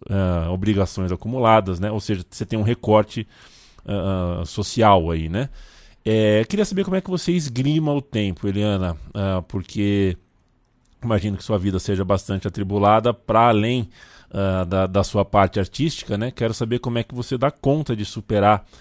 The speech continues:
tanta distração, né? É os tiques azuis do WhatsApp, é as notificações, é o celular que vibra,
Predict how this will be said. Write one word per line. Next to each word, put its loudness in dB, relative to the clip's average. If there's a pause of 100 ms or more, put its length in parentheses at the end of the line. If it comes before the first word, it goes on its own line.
(360)
tanta 0
distração, 0
né? -2
É 2
os -2
tiques -6
azuis 0
do -4
WhatsApp, 0
é -2
as -4
notificações, -6
é -4
o -4
celular -2
que -14
vibra, 0